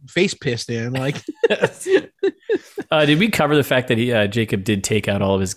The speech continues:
Speaker 2: his side henchmen, by the way? We didn't talk about
Speaker 1: Uh,
Speaker 2: that.
Speaker 1: I think so, yeah. We
Speaker 2: In a
Speaker 1: just
Speaker 2: f-,
Speaker 1: got
Speaker 2: quick
Speaker 1: lost.
Speaker 2: fight. It was just, like, a quick fight. I mean, again, it wasn't a bad f-, it was a f-,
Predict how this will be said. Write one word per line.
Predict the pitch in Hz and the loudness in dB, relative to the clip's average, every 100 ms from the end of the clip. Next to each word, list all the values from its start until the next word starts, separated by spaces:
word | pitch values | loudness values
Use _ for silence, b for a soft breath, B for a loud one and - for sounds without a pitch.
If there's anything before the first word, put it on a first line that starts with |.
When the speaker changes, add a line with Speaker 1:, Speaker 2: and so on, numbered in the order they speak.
| - | -6
Speaker 2:
his | 113 95 95 101 | -4 -2 -2 -2
side | - - 95 95 | -2 -2 -4 -4
henchmen, | 95 98 - 110 | -4 -4 -2 0
by | 104 | 2
the | 110 | 2
way? | 110 104 - | 0 -2 -2
We | 107 | -2
didn't | 90 | -2
talk | 90 85 | -6 -4
about | 185 | 0
Speaker 1:
Uh, | 190 180 | 0 2
Speaker 2:
that. | |
Speaker 1:
I | 180 | 0
think | 156 | 0
so, | - 120 120 | -2 -4 -4
yeah. | 117 117 | -4 0
We | 139 | 2
Speaker 2:
In | 135 | 2
a | |
Speaker 1:
just | 117 | 2
Speaker 2:
f-, | 143 | 0
Speaker 1:
got | - | 0
Speaker 2:
quick | 165 | 0
Speaker 1:
lost. | - | 2
Speaker 2:
fight. | 113 104 | 0 2
It | |
was | 110 | 2
just, | 120 113 | 2 2
like, | 110 | 2
a | 104 | 0
quick | 101 123 - | -2 -4 -2
fight. | 98 | -2
I | |
mean, | 147 214 | -2 0
again, | 196 233 | 2 2
it | 143 | 4
wasn't | 165 165 | 4 4
a | |
bad | 92 - 196 127 95 | 0 -2 -2 -2 -4
f-, | - - | -12 -12
it | 139 | -10
was | 131 | -8
a | |
f-, | 113 | -10